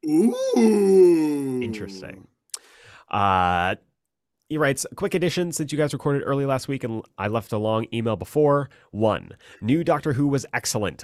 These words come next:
Speaker 2: I even introduced a new friend who had never watched the show before, and her only complaint was the pacing was breakneck, which is fair. This one didn't have much
Speaker 1: Hey.
Speaker 2: room to breathe. Loved
Speaker 1: That's
Speaker 2: how
Speaker 1: what
Speaker 2: they
Speaker 1: they
Speaker 2: picked
Speaker 1: do.
Speaker 2: up the Donna threads, and I literally jumped up with excitement when the solution came around."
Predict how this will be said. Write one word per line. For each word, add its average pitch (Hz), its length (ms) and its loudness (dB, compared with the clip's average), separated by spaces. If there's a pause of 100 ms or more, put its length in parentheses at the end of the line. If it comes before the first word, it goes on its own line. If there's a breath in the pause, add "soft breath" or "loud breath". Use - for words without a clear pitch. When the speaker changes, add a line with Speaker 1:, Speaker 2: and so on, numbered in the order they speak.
Speaker 2:
I 107 40 -2
even 123 260 -2
introduced 120 400 -8
a - 20 -6
new 120 160 -2
friend 120 220 -4
who 110 60 -4
had 107 100 -6
never 127 260 -4
watched 127 260 -8
the 120 60 -8
show 101 160 -6
before, 95 320 -6
and 95 80 -6
her 104 160 -8
only 156 220 -4
complaint 143 400 -6
was 131 100 -8
the 127 80 -6
pacing 135 300 -6
was 123 120 -4
breakneck, 123 560 -6 (140)
which 92 220 -10
is 110 180 -8
fair. 87 320 -4 (300 soft breath)
This 107 160 -8
one 107 100 -2
didn't 107 200 -2
have 104 180 -4
much 107 140 -4
Speaker 1:
Hey. 117 40 -10
Speaker 2:
room 101 180 -6
to 95 60 -8
breathe. - 280 -10 (320 soft breath)
Loved 143 200 2
Speaker 1:
That's - 80 -12
Speaker 2:
how 147 80 2
Speaker 1:
what 139 80 2
Speaker 2:
they 139 60 2
Speaker 1:
they 127 100 -4
Speaker 2:
picked 143 180 -2
Speaker 1:
do. 143 60 0
Speaker 2:
up - 80 -8
the 123 80 -6
Donna 110 280 -4
threads, 110 340 -6
and 92 100 -8
I 90 60 -6
literally 110 360 -4
jumped 110 440 -2
up 117 200 -2
with 104 140 -10
excitement 92 480 -6
when 85 80 -8
the 85 100 -8
solution 85 380 -10
came 82 180 -12
around." - 340 -12